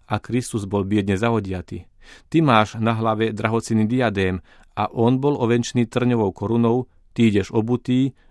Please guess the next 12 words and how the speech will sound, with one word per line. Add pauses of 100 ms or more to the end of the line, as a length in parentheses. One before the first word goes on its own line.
(100)
a
on
tu
kráčal
bosý." (1300)
Vtedy
sa
cisár
zobliekol
z
kráľovských
šiat,